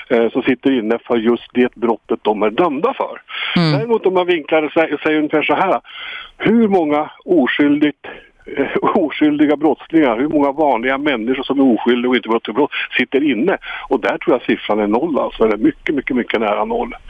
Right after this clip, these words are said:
Speaker 1: Det stora problemet, här kommer den nya vinklingen, det är ju det att vi har en sju jävla massa brottslingar som går ute här i vårt samhälle och icke blir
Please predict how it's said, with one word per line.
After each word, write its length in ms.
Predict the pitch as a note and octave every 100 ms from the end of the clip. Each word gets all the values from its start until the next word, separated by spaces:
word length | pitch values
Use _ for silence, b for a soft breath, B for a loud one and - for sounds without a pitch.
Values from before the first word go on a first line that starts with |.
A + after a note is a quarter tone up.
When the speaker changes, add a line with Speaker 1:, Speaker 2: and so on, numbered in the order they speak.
| B B B
Speaker 1:
Det 120 | - B2+
stora 360 | - F3+ A#3
problemet, 480 | B3+ A3 C3 G#2 G#2
här 100 | D#3+
kommer 220 | E3 E3
den 120 | D3
nya 200 | C#3+ B2
vinklingen, 360 | B2 - A#2 A2+ B B B B B
det 60 | C#3
är 40 |
ju 80 | F#3+
det 220 | C#3+ C#3
att 160 | C3 C3+ -
vi 100 | C3+
har 340 | - C3 C3
en 160 | C3 A#2
sju 320 | - C3 A#2
jävla 760 | G2 D#3+ G#2+ F#2 G#2 C#3 D#3
massa 580 | D3 D#3 - - A2 G#2
brottslingar 720 | G2+ C3+ A2 - - G#2 G2+
som 240 | - B2+ A2+
går 220 | G#2+ A#2
ute 340 | A2 F2+ -
här 240 | A2+ G2+ G2+
i 20 |
vårt 180 | F#2+ F#2
samhälle 500 | C3+ A#2+ F2 F2 G2
och 140 | A#2
icke 380 | - - - A2
blir 340 | - G2 G2+